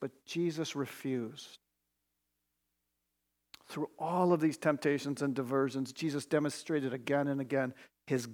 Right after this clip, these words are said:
goodness through his determination to do what was right, to do the will of his Father. And so the goodness of God is seen in the goodness of Jesus.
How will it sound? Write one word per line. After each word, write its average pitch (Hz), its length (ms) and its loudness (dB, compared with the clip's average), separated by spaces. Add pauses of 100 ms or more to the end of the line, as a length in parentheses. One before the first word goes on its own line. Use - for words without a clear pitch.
(160)
goodness 117 760 -2 (1000)
through 151 160 4
his 135 160 2
determination 143 840 2
to 135 120 -4
do 139 580 0
what 131 160 -2
was 131 180 -4
right, 117 380 -6
to - 100 -6
do 143 440 2
the 127 100 -2
will 123 460 -2 (280)
of 123 120 -2
his 120 180 -2
Father. 107 320 -8 (2500)
And 135 80 -8
so 160 80 6
the 151 100 6
goodness 185 480 6
of 156 160 2
God 156 340 8
is 135 140 2
seen 156 400 0
in 135 140 2
the 123 80 -2
goodness 120 500 0
of 110 100 -10
Jesus. 113 680 -10